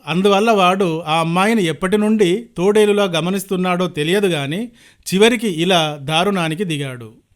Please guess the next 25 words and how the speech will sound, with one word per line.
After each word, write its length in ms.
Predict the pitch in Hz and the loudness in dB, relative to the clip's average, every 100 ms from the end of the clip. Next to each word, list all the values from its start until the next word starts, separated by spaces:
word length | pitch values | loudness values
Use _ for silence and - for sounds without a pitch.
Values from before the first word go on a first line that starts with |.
| - | -2
అయితే 280 | 185 233 233 | 2 4 4
ఇక్కడ 200 | 226 214 | 4 0
మరొక 360 | 175 156 208 | 0 0 -2
సంచలనం 540 | 226 190 190 226 226 220 | -2 -2 0 0 0 0
ఏమిటి 400 | 190 190 180 170 | -2 -2 -2 -4
అంటే 500 | 143 143 180 170 226 120 | -4 -4 -4 -4 -8 -10
బిర్యానీ 500 | 120 175 220 247 226 | -4 0 2 2 0
సెంటర్ 340 | 226 214 220 | 0 0 -2
నడుపుతున్న 420 | 214 202 196 208 | -2 -4 -4 -4
జ్ఞానశేఖరన్ 960 | 185 151 156 196 202 214 202 208 208 214 _ 170 | -4 -4 -2 -2 0 -2 0 -2 -2 -6 _ -4
అనే 200 | 196 190 | -2 0
వాడికి 640 | 165 175 180 156 143 143 - _ 139 | 0 -2 -4 -4 -8 -8 -14 _ -12
రాజకీయ 640 | 143 151 180 233 233 233 | -4 0 2 2 2 0
ప్రముఖులతోనూ 920 | 220 190 190 190 190 165 165 151 143 143 _ _ 143 | 0 0 -2 -2 -2 -2 -4 -4 -6 -10 _ _ -4
అధికార 440 | 156 196 233 226 | -2 2 4 4
పార్టీ 380 | 214 220 214 226 | 2 0 -2 -4
ప్రముఖులతోనూ 760 | 202 185 185 185 160 160 170 | -2 -4 -2 -4 -4 -6 -6
సంబంధాలు 600 | 202 156 180 202 185 170 | -6 -4 -2 -2 0 -2
ఉన్నాయి 500 | 196 151 156 131 107 - _ _ | -2 -4 -6 -8 -12 -20 _ _
అన్నది. 440 | 151 160 147 120 110 _ - | -6 -4 -4 -8 -14 _ -8
జ్ఞానశేఖర్ 600 | 151 185 226 233 226 226 | -2 0 0 0 2 2
అనే 240 | 196 202 | 0 0
వాడిని 360 | 202 175 185 208 | 2 2 2 0
అరెస్ట్ 440 | 165 196 196 180 | 0 -2 -4 -6
చేయగానే 600 | 170 185 180 165 143 135 | -2 -2 0 -2 -4 -8